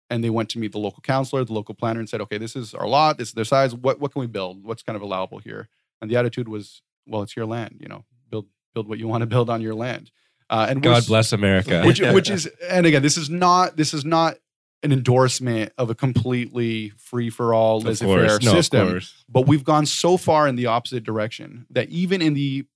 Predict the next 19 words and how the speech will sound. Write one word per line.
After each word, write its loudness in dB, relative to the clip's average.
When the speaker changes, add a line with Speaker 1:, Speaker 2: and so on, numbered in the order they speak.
Speaker 1:
on 2
the -2
avenues -2
where 2
growth 4
is -4
encouraged, -4
where -4
we, -10
where -4
we -4
wanna 0
see -6
more -4
units -10
built, -4
again, -8
you -4
have -4